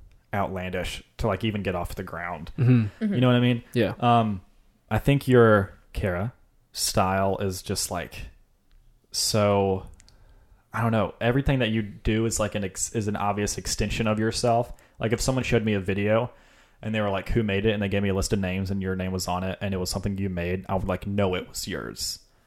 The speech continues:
Speaker 1: You know what I
Speaker 3: Mm-hmm.
Speaker 1: mean? Because it's so, like, fine-tuned. You know what you make,
Speaker 3: Thank
Speaker 1: I
Speaker 3: you.
Speaker 1: guess, if that makes sense.
Speaker 2: Mm-hmm.
Speaker 1: Um, and I really love that.
Speaker 3: I,
Speaker 1: And, like,
Speaker 3: thank you. That means a lot, 'cause I don't know what I make. <laughs> So
Speaker 1: it's,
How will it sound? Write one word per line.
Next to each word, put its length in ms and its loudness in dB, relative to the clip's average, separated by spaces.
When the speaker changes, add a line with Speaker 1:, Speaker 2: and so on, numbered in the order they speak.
Speaker 1:
You 80 6
know 80 6
what 80 4
I 20 4
Speaker 3:
Mm-hmm. 40 2
Speaker 1:
mean? 160 0
Because 240 2
it's 120 -2
so, 540 2
like, 420 -6
fine-tuned. 1160 -4
You 100 -4
know 200 0
what 100 -2
you 320 0
make, 540 -4
Speaker 3:
Thank 240 -4
Speaker 1:
I 40 -2
Speaker 3:
you. 60 -6
Speaker 1:
guess, 220 -6
if 60 -12
that 140 -6
makes 180 -12
sense. 300 -8
Speaker 2:
Mm-hmm. 300 2
Speaker 1:
Um, 360 -4
and 100 -4
I 40 -2
really 180 0
love 180 -4
that. 240 2
Speaker 3:
I, 20 -6
Speaker 1:
And, 140 -2
like, 240 -6
Speaker 3:
thank 240 6
you. 60 4
That 100 4
means 200 2
a 40 2
lot, 160 2
'cause 180 -8
I 120 2
don't 480 2
know 200 -2
what 140 -4
I 120 -6
make. 120 -6
<laughs> 280 -6
So 840 4
Speaker 1:
it's, 380 -2